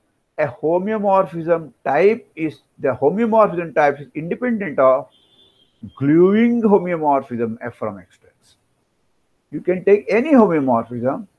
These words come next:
and identify C plus with C mi-, uh, C, C minus of X. The resulting space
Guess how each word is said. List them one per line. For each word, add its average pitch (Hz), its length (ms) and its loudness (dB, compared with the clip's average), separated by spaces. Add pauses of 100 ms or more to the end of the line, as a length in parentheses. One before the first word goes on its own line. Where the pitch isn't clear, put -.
(800)
and 165 120 -16
identify 180 680 2
C 170 220 -4
plus 175 540 -2
with 151 120 -12 (640)
C 135 100 -10
mi-, 120 300 -8 (100)
uh, 110 260 -8
C, 139 580 -2 (680)
C 160 160 0
minus 127 400 0
of - 180 -14
X. 143 240 -6 (840)
The 139 80 -2
resulting 208 920 2 (1800)
space 120 800 0